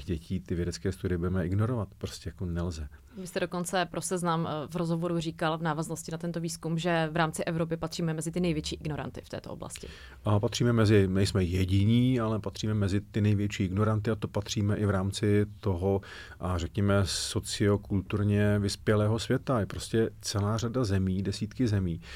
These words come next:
Speaker 1: které fyzické tresty mají zakázané. A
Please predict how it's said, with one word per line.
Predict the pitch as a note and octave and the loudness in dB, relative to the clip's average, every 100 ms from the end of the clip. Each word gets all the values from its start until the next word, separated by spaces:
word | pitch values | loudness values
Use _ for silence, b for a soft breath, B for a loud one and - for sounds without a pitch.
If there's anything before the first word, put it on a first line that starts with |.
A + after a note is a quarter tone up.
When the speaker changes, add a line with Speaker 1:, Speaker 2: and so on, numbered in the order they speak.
| B B | B B
Speaker 1:
které | - A2 | -2 0
fyzické | G#2 G2 G2+ A2+ | 2 0 0 0
tresty | A2 G#2 - | 0 -2 -2
mají | G#2+ G#2+ A2+ | 0 2 2
zakázané. | G2 - G#2 G#2 F2+ D#2+ - B B B B B - | -2 0 2 2 0 -4 -8 B B B B B -6
A | F2+ F2+ F2 | -2 0 0